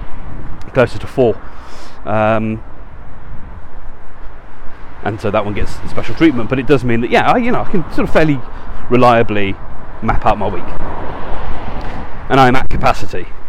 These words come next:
which is lovely. Um, but the problem is, if you're essentially at ninety percent capacity, let's say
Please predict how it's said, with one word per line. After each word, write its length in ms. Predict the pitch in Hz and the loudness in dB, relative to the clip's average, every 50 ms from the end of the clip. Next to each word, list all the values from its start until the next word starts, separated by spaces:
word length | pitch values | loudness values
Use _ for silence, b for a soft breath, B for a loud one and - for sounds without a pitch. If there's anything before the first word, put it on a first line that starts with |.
| - - - - | 0 0 -2 0
which 140 | - 110 139 | 0 -2 0
is 100 | 139 143 | 2 2
lovely. 280 | 147 123 101 95 87 - - - - - - - - - - - B B B B B B B B B B B B - - - | 2 2 2 2 2 2 2 2 2 0 -2 -4 -2 -2 0 0 B B B B B B B B B B B B 2 -2 0
Um, 500 | 107 110 110 113 110 107 110 113 113 - - - - - - - - - - - - | 2 2 2 2 2 0 0 -4 -4 -4 -4 -6 -4 -2 -4 -2 -2 -2 -2 0 2
but 240 | - 147 139 127 - - - - - - - - - - - - - - - - - - - - - - - - - - - - | 4 4 4 4 2 0 -4 -4 -4 -4 -6 -6 -6 -4 -4 -2 0 0 2 2 0 -2 -2 -2 0 2 2 2 2 4 2 4
the 60 | 143 | 4
problem 320 | - 208 226 226 220 214 | 4 4 4 6 8 6
is, 480 | 240 233 160 110 110 117 - - - - - - - - - | 8 6 4 4 4 4 2 4 6 6 8 8 6 6 4
if 140 | - - - | 2 2 2
you're 140 | 233 214 196 | 4 6 6
essentially 720 | 190 - - 202 214 - - - - - 190 170 147 143 | 6 6 4 2 4 4 2 2 2 2 2 4 4 4
at 200 | 139 135 127 - - - - - - - - - - - - - - - - - - - - - | 4 4 6 4 2 2 2 -2 -2 -2 -4 -6 -6 -6 -6 -4 -2 -2 0 2 2 2 2 2
ninety 500 | 120 135 139 143 151 156 156 - 156 151 | 0 2 4 4 4 4 2 2 2 0
percent 380 | - 143 - - 151 131 - - | 0 2 2 0 0 2 2 2
capacity, 580 | - - - 151 135 - - 143 - - 113 | 2 0 -2 -2 0 0 -2 -2 0 0 0
let's 240 | 101 98 98 - - | 0 -2 -2 -2 -4
say 300 | - 101 87 90 101 98 | -4 -4 -4 -4 -6 -4